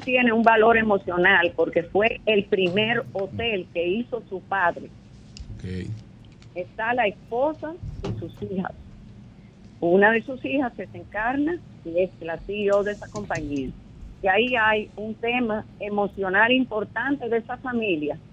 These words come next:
Speaker 1: de que hoy esa facilidad pueda servir para entrenar policías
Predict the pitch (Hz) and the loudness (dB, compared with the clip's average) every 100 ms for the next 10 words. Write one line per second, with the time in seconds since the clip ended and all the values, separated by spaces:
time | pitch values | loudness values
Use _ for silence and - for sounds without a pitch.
0 | - - - - 214 220 220 226 262 202 | -20 -20 -18 -2 -2 2 4 6 6 4
1 | 202 - 226 233 269 262 240 247 254 220 | 0 -4 -6 -4 -10 -10 -12 -6 -2 4
2 | 165 143 - - - - - - 247 277 | 4 4 -8 -20 -20 -20 -14 0 2 4
3 | 302 247 226 240 208 208 196 170 175 170 | 4 2 0 -6 -6 -2 -2 -2 -6 -6
4 | 170 165 165 170 220 240 254 247 208 185 | -6 -8 -8 -4 -4 -2 -6 -6 -6 -2
5 | 156 | -2